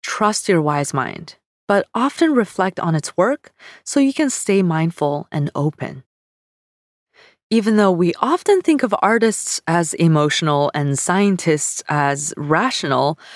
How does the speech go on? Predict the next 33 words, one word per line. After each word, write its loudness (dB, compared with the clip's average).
a 2
truly 4
wise 2
person 0
develops -2
intuition 0
by -2
tapping -2
into 0
both 0
emotions -2
and -6
reason. -4
And 0
that 0
goes 0
for 0
anybody 0
in -4
any 0
profession. -10
I 4
can't 0
help 2
but 0
bring 2
back 0
Einstein, 0
one 0
of -2
my -2
personal -4
heroes, 0